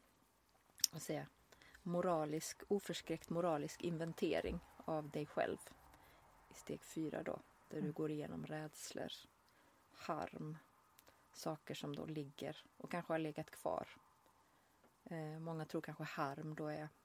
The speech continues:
Speaker 1: vilket jag trodde från början, att, att det bara är, liksom, ilska. Men det är något, alltså, sånt vi, som, ja, men, som får mig att ligga kanske sömnlös på nätterna, att jag ältar saker, liksom.
Speaker 2: Mm.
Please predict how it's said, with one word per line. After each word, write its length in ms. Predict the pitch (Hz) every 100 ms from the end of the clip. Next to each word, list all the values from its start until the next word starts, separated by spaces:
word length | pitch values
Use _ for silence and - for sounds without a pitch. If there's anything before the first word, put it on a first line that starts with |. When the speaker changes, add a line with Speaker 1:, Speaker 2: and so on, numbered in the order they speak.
| _
Speaker 1:
vilket 220 | 160 160
jag 140 | 151 147
trodde 180 | 156
från 160 | 156 160
början, 340 | 165 165 160
att, 320 | 165 - - - - - - - - _ _ _
att 120 | - -
det 80 |
bara 280 | 151 151 147
är, 100 | 147
liksom, 320 | 156 156 - 151 -
ilska. 600 | 180 180 - - - - - - - - _ _ _
Men 180 | - 165
det 100 | 160
är 40 | 160
något, 260 | 160 156 - - -
alltså, 200 | - -
sånt 420 | - 151 147 -
vi, 200 | 147 147 -
som, 300 | - 156 151 - - - -
ja, 100 | 196
men, 220 | 180 151 - - - -
som 140 | -
får 160 | 190 196
mig 140 | 180
att 100 | 156
ligga 220 | 160 156
kanske 280 | 160 170 156
sömnlös 440 | 156 170 160 151 -
på 100 | 160
nätterna, 420 | - - - 151
att 200 | 151 - - - - -
jag 140 | 185 -
ältar 400 | 190 190 - -
saker, 340 | - - -
liksom. 220 | - 185
Speaker 2:
Mm. 100 | 156